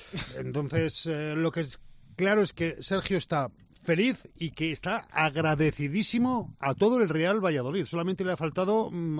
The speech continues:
Speaker 2: agradecerle a los banderines de las esquinas su presencia
Speaker 1: Sí.
Speaker 2: y su apoyo incondicional.
Speaker 1: Tal cual. Desde el primero hasta el último. Desde Carlos Suárez, por supuesto, a Miguel Ángel Gómez, su gran valedor y, y con el que tiene una gran sintonía.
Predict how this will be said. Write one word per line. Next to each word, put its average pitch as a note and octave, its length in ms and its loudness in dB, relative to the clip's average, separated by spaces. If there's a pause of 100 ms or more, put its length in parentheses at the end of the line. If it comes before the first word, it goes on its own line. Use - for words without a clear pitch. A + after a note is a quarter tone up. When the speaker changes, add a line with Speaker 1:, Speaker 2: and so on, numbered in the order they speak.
(160)
Speaker 2:
agradecerle C#3+ 880 -2
a D#3 640 2
los C#3 180 2
banderines D3+ 480 2
de F3 60 0
las D#3+ 160 -2
esquinas G3 540 -2 (380)
su - 180 -2
presencia D3 1000 2
Speaker 1:
Sí. A2+ 120 -6 (120)
Speaker 2:
y D#3+ 80 -4
su E3 100 -2
apoyo F3+ 220 2
incondicional. E3 640 2
Speaker 1:
Tal A#2+ 180 -6
cual. D#3 340 0
Desde B2+ 400 -8
el C3 80 -4
primero D#3+ 280 2
hasta F#3 140 0
el D#3+ 80 4
último. D3 320 0
Desde B2+ 220 -4
Carlos D3+ 320 2
Suárez, F3+ 380 4
por C#3 160 -4
supuesto, C3+ 720 -2
a B2+ 340 0
Miguel B2 220 -6
Ángel C3 260 -4
Gómez, D#3 420 2
su A#2+ 320 -8
gran C#3 240 -2
valedor C#3 500 2
y, B2+ 420 -2
y A#2 40 -8
con A#2+ 160 -8
el A#2+ 80 -6
que A#2+ 100 -6
tiene C3 160 -6
una C3 120 -4
gran C3 180 -4
sintonía. D3+ 560 -2